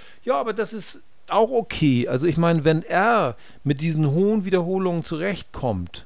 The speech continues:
ja, ich bin der Meinung, man kann das immer mal variieren, aber also, klar, ich habe auch gute Erfolge erzielt, zum Beispiel mal mit, äh, äh, einigen Übungen mit zwanzig Wiederholungen, ja.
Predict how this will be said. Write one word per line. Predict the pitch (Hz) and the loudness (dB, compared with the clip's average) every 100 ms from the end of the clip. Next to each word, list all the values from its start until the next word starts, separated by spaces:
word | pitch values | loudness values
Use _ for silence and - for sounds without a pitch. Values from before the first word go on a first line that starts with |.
| - | -8
ja, | 104 120 175 196 - - - - | -2 0 0 -4 -14 -18 -18 -4
ich | - 165 - | 0 2 4
bin | 208 | 4
der | 202 | 4
Meinung, | 185 185 185 170 | 4 2 0 -2
man | 170 | -2
kann | 165 170 | -2 -2
das | 165 | -2
immer | 156 147 | -4 -2
mal | 139 | 0
variieren, | 131 117 - 190 208 180 - - - | 0 -2 -2 0 2 0 -6 -16 0
aber | 156 156 151 - - - - - - | 0 2 -2 -6 -16 -16 -16 -16 -10
also, | - - 127 - - - - | -8 -6 -6 -8 -14 -16 -12
klar, | - 285 269 98 - - - | 0 2 2 -6 -12 -16 -8
ich | 135 | -2
habe | 196 | 2
auch | 170 165 | 2 0
gute | - 320 320 | -4 -4 0
Erfolge | 185 - 147 127 | -2 2 2 2
erzielt, | 120 - 127 117 | -2 -4 -6 -4
zum | 127 | -4
Beispiel | 123 120 - 131 - - - - | -4 -6 -4 -4 -6 -18 -16 -2
mal | 139 143 | 2 2
mit, | 143 139 - | 0 -6 -4
äh, | 143 | -2
äh, | 131 135 139 131 135 | -2 -2 -4 -4 -4
einigen | 147 147 151 147 | -2 0 0 0
Übungen | 147 139 139 139 | 0 0 2 0
mit | 139 - | -4 -2
zwanzig | 202 226 220 156 | 2 4 2 4
Wiederholungen, | 156 131 123 120 104 98 | 4 4 0 -2 -4 -6
ja. | 104 143 | -2 -2